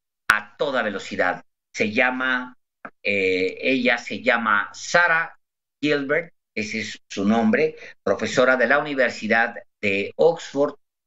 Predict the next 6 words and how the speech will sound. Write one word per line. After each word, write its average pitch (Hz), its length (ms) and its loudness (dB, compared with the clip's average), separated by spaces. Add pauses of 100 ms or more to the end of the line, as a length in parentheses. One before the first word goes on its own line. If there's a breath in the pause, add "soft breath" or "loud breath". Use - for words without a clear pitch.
y 104 200 2
es 127 480 -2
el 90 440 -2
centro 160 560 0
ahora 107 560 0 (240)
de, 113 680 0